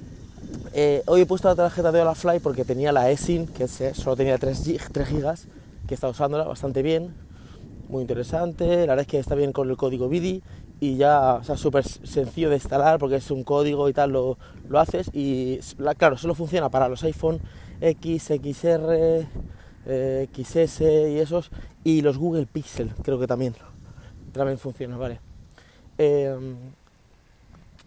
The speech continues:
me comentaban que qué tal era el nivel de vida aquí en Nueva York, que cómo era, si es caro vivir y eso, es muy caro, ¿vale? De hecho, ayer hablando con una persona, me decía, eh,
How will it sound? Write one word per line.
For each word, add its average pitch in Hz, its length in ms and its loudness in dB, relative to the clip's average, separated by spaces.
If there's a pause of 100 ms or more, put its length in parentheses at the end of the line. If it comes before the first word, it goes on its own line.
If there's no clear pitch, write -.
(140)
me 135 140 -4
comentaban 160 540 -4
que 139 180 -4
qué 156 180 -2
tal 165 220 0
era 156 140 -2
el 151 100 -6
nivel 147 200 -2
de 139 80 0
vida 147 200 4
aquí 151 260 2
en 131 200 2
Nueva 120 180 -6
York, 160 260 2
que 131 100 -6
cómo 139 280 -2
era, 127 400 -4 (420)
si 135 340 -2
es 131 120 0
caro 131 240 -2
vivir 135 260 -2
y 147 80 0
eso, 156 340 2
es - 240 -8
muy 127 160 -6
caro, 120 260 -10
¿vale? 135 200 -2 (580)
De 151 80 -4
hecho, 185 120 4
ayer 170 260 2
hablando 156 260 2
con - 120 -6
una 151 120 -2
persona, 160 440 -2 (540)
me 151 100 4
decía, 131 360 0
eh, 123 460 -2